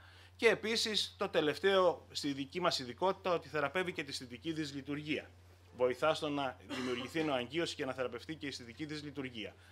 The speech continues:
Έτσι, λοιπόν, αναγνωρίζοντας τις σωστές ενδείξεις, γνωρίζοντας τις αντενδείξεις και τους προγνωστικούς παράγοντες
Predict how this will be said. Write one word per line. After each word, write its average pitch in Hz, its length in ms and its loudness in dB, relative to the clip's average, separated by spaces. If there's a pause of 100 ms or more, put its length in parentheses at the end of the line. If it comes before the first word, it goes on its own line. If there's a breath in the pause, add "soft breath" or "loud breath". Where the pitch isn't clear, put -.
(480 loud breath)
Έτσι, 214 280 2
λοιπόν, 208 340 2
αναγνωρίζοντας 185 880 2
τις 151 100 -4
σωστές 190 440 2
ενδείξεις, 165 800 0 (220 loud breath)
γνωρίζοντας 180 680 2
τις 180 160 -2
αντενδείξεις 151 640 0
και 151 120 -2
τους 139 160 -8
προγνωστικούς 135 760 -2
παράγοντες 147 840 8